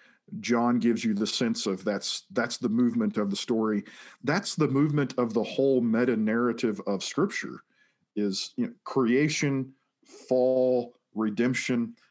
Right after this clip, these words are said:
Like, that whole story is a, a down and then up again motion,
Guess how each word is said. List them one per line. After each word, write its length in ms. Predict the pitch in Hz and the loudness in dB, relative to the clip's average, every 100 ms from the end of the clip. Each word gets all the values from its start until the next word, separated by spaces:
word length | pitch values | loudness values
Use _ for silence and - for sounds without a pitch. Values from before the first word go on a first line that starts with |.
| - | -16
Like, 100 | 101 | -8
that 120 | 98 - | -8 -6
whole 360 | - 175 165 | -2 2 2
story 640 | 123 - 151 151 120 104 104 | 0 -4 0 2 2 2 0
is 460 | 117 113 104 - - | 0 0 -2 -8 -6
a, 120 | 113 113 - | -6 -6 -8
a 40 | 107 | -6
down 560 | 110 131 147 139 131 123 | 0 2 2 2 0 0
and 100 | 123 | 2
then 140 | 127 | 2
up 220 | 123 135 127 | 0 0 2
again 480 | 113 120 117 113 - - | 2 2 2 -2 -6 -4
motion, 720 | 117 120 147 151 - 92 | 0 2 2 0 -4 -6